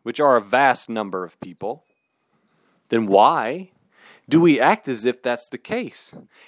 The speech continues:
and that this nation is somehow God's nation, his chosen nation? It's very strange, and I've never heard anybody really give me an appropriate answer.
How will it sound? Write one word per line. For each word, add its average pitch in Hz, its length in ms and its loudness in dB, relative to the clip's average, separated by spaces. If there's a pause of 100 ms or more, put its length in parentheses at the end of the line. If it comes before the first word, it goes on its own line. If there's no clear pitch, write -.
and 147 120 -4
that 156 140 -2
this 170 240 -6
nation 143 420 -6
is 123 120 -10
somehow 143 400 -6
God's 117 560 -2
nation, - 760 -10 (380)
his 165 200 -2
chosen 135 640 -2
nation? 170 460 -10 (920)
It's 151 140 -8
very 185 280 2
strange, 147 480 -4
and 117 160 -8 (480)
I've 120 100 -8
never 170 260 4
heard 233 200 2
anybody 170 380 0
really 151 240 0
give 143 240 -2
me 147 140 -4
an 104 100 -4
appropriate 101 520 -6
answer. 90 460 -12